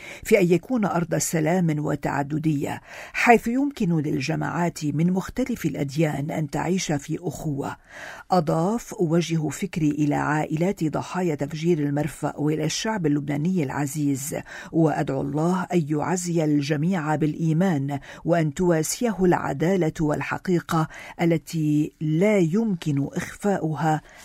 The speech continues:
أبدا". رئيس حزب القوات اللبنانية دكتور سمير جعجع أمل التوصل إلى تشكيل لجنة تقصي حقائق دولية في جريمة المرفأ.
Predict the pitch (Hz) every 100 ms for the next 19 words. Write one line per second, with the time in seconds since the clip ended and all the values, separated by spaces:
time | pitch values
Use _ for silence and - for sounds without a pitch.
0 | - - 147 147 139 151 - - - _
1 | _ _ _ - - - - - - 190
2 | 202 220 220 247 208 220 - 226 294 247
3 | 180 156 156 185 170 - 180 - 160 156
4 | 147 175 185 165 180 170 - 160 156 147
5 | - 151 202 - 185 160 147 147 143 143
6 | - 190 160 147 160 156 147 147 139 -
7 | 175 - 143 143 - 170 160 - 151 143
8 | 143 151 160 143 143 147 147 143 165 147
9 | 151 139 143 143 - 143